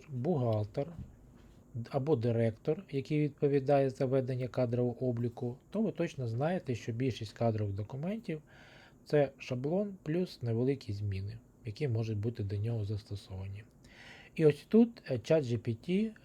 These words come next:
е, це не просто ваш помічник, а це ще окремий працівник, який може за вас виконувати оту нудну марудну роботу зі створення кадрових документів. Головне йому, е,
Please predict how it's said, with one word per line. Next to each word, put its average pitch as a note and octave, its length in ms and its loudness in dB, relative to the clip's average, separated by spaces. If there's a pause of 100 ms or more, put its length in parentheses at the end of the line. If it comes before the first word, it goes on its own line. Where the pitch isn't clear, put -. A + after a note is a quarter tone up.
е, A#2 480 -2 (120)
це D#3+ 300 2 (160)
не C#3 120 -2
просто C#3 380 0
ваш A2+ 220 2
помічник, A2+ 760 -6 (120)
а A2+ 200 -6 (100)
це F3 320 0 (220)
ще - 380 2 (180)
окремий A2 580 0 (160)
працівник, B2+ 800 -2 (640)
який A3 220 0
може C#3 460 2
за A2+ 120 0
вас C3 300 2
виконувати A2+ 680 0
оту A2 240 -2
нудну A#2 460 0
марудну G#2+ 560 0
роботу E3 580 -2
зі A#2 120 -6
створення A#2+ 640 -2
кадрових G#2+ 420 -2
документів. D3+ 640 -4 (600)
Головне C3 600 2 (140)
йому, B2+ 560 0 (300)
е, A#2+ 40 -10